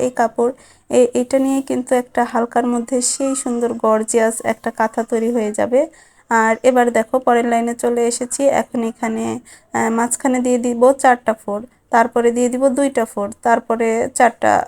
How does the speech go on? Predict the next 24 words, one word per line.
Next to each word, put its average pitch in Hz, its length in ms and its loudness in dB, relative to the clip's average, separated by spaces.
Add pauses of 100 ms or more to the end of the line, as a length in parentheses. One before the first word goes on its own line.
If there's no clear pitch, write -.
আর 233 140 -2
কি 247 100 -4 (100)
কোনো 247 140 -2 (140)
ফোর 269 180 4 (100)
হবে 226 240 0
না, 247 60 -2 (100)
শুধু 269 180 -2 (120)
মাছি 226 280 -4 (120)
হবে। 240 200 0 (420)
ঠিক 311 180 4 (160)
প্রথম 285 260 2 (120)
দিকে 285 260 -2
যেভাবে 269 340 0 (120)
শুরু 262 240 -4
করেছিলাম, 269 540 2 (400)
আহ, 240 280 0 (100)
সেই 294 240 2
রেশিওতেই 285 540 0
কিন্তু 262 300 -2 (200)
কাঁথাটি 240 380 -2 (160)
শেষ 233 140 -2 (120)
করতে 226 240 -4 (100)
হবে। 214 220 -2 (440)
তো 226 260 0